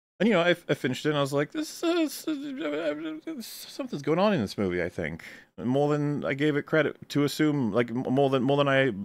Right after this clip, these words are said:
thought was ever gonna happen." And so, yeah, I looked into it, and, uh, Platoon is correct. This is a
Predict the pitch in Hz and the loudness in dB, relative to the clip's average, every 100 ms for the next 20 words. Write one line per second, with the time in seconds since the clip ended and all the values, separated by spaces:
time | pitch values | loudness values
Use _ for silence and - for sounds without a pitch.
0 | 98 - 143 117 131 139 92 92 90 95 | -8 8 8 8 2 0 0 0 0 -2
1 | 98 135 123 107 165 135 131 139 139 113 | 0 4 6 4 2 0 -2 -2 0 0
2 | 107 104 107 110 113 - - 90 113 - | 2 0 -2 -4 -4 -4 0 2 2 -2
3 | - 110 - 117 107 101 98 101 | -4 -4 0 0 4 6 6 2